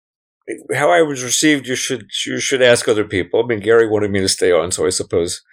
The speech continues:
it couldn't have been too bad. Uh, <laughs> you know, academics have cycled in and out of government for a long time.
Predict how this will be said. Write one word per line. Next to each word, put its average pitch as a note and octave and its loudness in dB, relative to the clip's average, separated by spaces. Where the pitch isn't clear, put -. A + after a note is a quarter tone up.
it G2+ -12
couldn't G2+ -2
have F2 -6
been F2 -6
too F2+ -6
bad. D2 -2
Uh, G#2+ -2
<laughs> - -20
you F#3+ -2
know, F3+ 2
academics A3 0
have E3+ 2
cycled C#3 2
in A#2 4
and G#2 0
out G#2 4
of G2+ 0
government G2+ 0
for G#2+ 0
a G2+ 6
long F2+ 2
time. F2 0